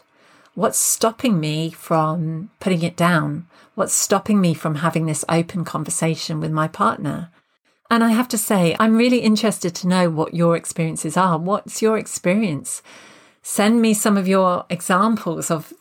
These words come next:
the, the ways you have carried the mental load. What are the situations you found yourself in?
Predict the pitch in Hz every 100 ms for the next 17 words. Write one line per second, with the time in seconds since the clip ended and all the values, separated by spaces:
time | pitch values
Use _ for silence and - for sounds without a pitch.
0 | - 175 - 170 160 185 196 180 185 175
1 | 170 - 185 175 175 170 170 - 165 180
2 | 180 170 175 180 208 208 - 208 - 185
3 | 170 208 - 156 156 - 156 - 160 202
4 | 170 156 147 139 - - 170